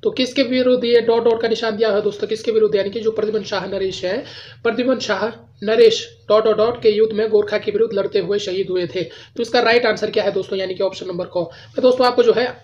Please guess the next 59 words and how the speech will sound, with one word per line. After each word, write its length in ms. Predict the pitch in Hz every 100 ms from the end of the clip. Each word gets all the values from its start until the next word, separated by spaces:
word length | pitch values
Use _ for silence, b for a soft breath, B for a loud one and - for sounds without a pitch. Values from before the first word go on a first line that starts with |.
| -
जो 120 | 208 220
answer 320 | 226 220 208
है 80 | 220
उसको 220 | 226 208
बताते 300 | 208 202 208
रहता 220 | 208 208
हूँ, 160 | 190 214
क्योंकि 240 | 220 226
discuss 340 | 220 220 226
करने 240 | 226 208 202
का 100 | 208
इसमें 240 | 202 202
समय 260 | - 202 214
नहीं 160 | 190 180
है। 140 | 214 220 B -
दो 140 | 220
सौ 140 | 240 254
प्रश्न 260 | 214 190
है, 140 | 190 226
सभी 260 | 226 214 226
को 140 | -
हम 220 | 214 - - - -
cover 180 | 208 208
करना 300 | 202 190 175
है। 180 | 170 B B B B _
तो 100 | 160
दूसरा 260 | 233 247 269
प्रश्न 200 | 269 254
है 60 |
दोस्तों, 240 | 220 220 226
डोलापाल 380 | 226 226 226 208
की 100 | 208
संबंधित 420 | 202 196 196 185
है, 80 | 170
तो 120 | 180
किससे 260 | 247 240 269
संबंधित 400 | 226 220 220 214
था 40 |
दोस्तों? 280 | 208 196 226
शिल्पाकार 500 | - 208 208 196 185
से 140 | 240
संबंधित 440 | 240 185 175 175 180
था। 60 | 180
तो 140 | 185
अगला 140 | 208 240
प्रश्न 300 | 233 214 214
है 60 |
दोस्तों, 220 | 180 180
निम्न 240 | 214 240 247
में 80 | 190
से 140 | 214
कौन 240 | 214 208 202
सा 120 | 208
लोक 240 | 202 208 208
वाद्य 280 | 190 180 190
यंत्र 320 | 185 175 175
है, 180 | 180 170
यानी 200 | 185 190
कि 180 | 269